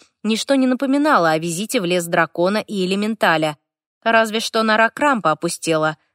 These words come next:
но этого-то точно никому не видно. «Вот делать ему больше нечего», удивилась я.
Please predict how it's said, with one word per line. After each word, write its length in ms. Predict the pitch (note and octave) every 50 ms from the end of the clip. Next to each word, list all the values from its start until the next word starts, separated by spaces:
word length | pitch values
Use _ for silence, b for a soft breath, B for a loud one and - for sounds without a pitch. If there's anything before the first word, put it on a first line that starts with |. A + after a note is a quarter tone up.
| _ -
но 120 | C#4 D#4
этого-то 360 | D4+ D4+ D4 C4 D4 - D4+
точно 400 | - - F#3 F3 E3+ - - G3
никому 380 | F#3+ F#3 D#3+ - E3 D#3+ D#3 D#3
не 160 | D#3+ E3 D#3
видно. 380 | D3+ D#3 D3 D#3 D#3+ D#3+ D3+ - _ _ _ _ _ _ _ _ _ _ _ -
«Вот 240 | F#3 G3 G#3 F3+
делать 420 | E3 E3+ A#3 C#4+ A#3+ F#3+ E3+ - -
ему 220 | E3+ F3 E3+ E3+
больше 340 | E3 F3 F3+ E3 - - F3
нечего», 480 | F3+ E3+ E3 - - E3 D#3 D#3+ D#3 - _ _ _ -
удивилась 520 | F#3 F3+ E3+ F3+ E3+ E3+ E3+ E3+ - -
я. 220 | F3 E3 E3 D#3